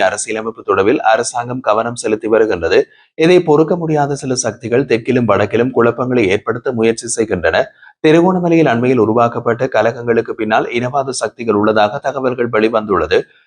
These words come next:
இவர்கள் மக்களை முன்னேற்றுவது நோக்கமல்ல, தங்களது அரசியல் நிலைப்பாட்டை தக்க வைத்துக் கொண்டு நாட்டை மீண்டும் சூறையாடுவதுதான் நோக்கம்.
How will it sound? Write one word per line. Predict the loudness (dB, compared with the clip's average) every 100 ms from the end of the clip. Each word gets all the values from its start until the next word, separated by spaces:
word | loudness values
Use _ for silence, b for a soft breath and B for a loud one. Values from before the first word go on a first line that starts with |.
| b
இவர்கள் | 2 4 4 2
மக்களை | 0 0 0
முன்னேற்றுவது | 2 2 0 -2 -2 0
நோக்கமல்ல, | 0 0 0 -2 0 -2 -2 B B
தங்களது | 0 2 4 4 4 4
அரசியல் | 2 0 -2 -2
நிலைப்பாட்டை | 0 0 0 -2 -2 -2
தக்க | -2 -2
வைத்துக் | -2 -2 -2
கொண்டு | 0 0
நாட்டை | 0 0 0
மீண்டும் | 0 0 -2 -2
சூறையாடுவதுதான் | 0 2 2 2 2 2 2 0
நோக்கம். | -2 -2 -4